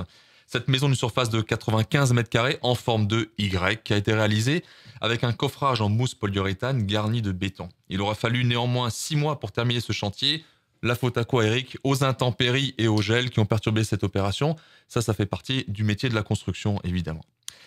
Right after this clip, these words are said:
Les innovations ne s'arrêtent pas là. Il y a aussi des innovations qui sont à l'intérieur de la maison, euh, explique-t-on chez Nantes Métropole Habitat. Le système de domotique que l'on gère de son smartphone est très préfe-,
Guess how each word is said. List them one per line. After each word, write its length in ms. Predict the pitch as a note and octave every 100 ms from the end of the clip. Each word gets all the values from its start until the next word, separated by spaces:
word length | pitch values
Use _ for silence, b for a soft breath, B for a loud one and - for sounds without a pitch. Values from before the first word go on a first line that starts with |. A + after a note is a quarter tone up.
| B B B B B _ _ -
Les 140 | C#3+
innovations 320 | D#3 D#3 G#3
ne 40 | F#3+
s'arrêtent 220 | D3 C#3+
pas 140 | E3
là. 160 | C#3 F#3+
Il 60 | C#3+
y 20 |
a 40 |
aussi 140 | B2 B2
des 100 | B2
innovations 380 | C#3+ C#3 -
qui 80 | E3+
sont 140 | B2 A2
à 80 |
l'intérieur 400 | C3 E3 E3+ E3+
de 80 | D#3
la 140 | C3+ C3
maison, 600 | B2+ A#2+ D#3 G3+ F3+ A2+
euh, 220 | G#2+ G#2+
explique-t-on 640 | - - - A#2 - E3 E3
chez 160 | -
Nantes 280 | A2 D3 D#3
Métropole 440 | C#3+ C#3+ D3+ C#3+ A2
Habitat. 380 | G#2 - D3+
Le 100 | F3+
système 320 | - A#2 C#3 A#2
de 80 |
domotique 500 | G#2 C3+ C#3 C3+ D#3
que 80 | -
l'on 120 | A2+
gère 180 | A2+ B2
de 80 | G2+
son 120 | -
smartphone 420 | A#2+ A2 - D3+
est 60 | A#2
très 180 | - D3+
préfe-, 280 | C3 A#2